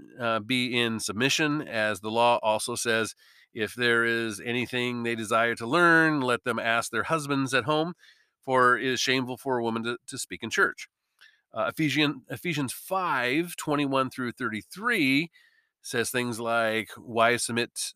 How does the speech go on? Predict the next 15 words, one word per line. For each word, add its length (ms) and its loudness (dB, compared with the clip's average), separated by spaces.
to 420 -4
your 640 0
own 220 -2
husbands, 640 2
uh, 40 -6
as 340 2
to 80 -4
the 60 2
Lord, 420 4
for 280 -2
the 380 -2
husband 400 -6
is 180 -8
the 140 -8
head 240 -8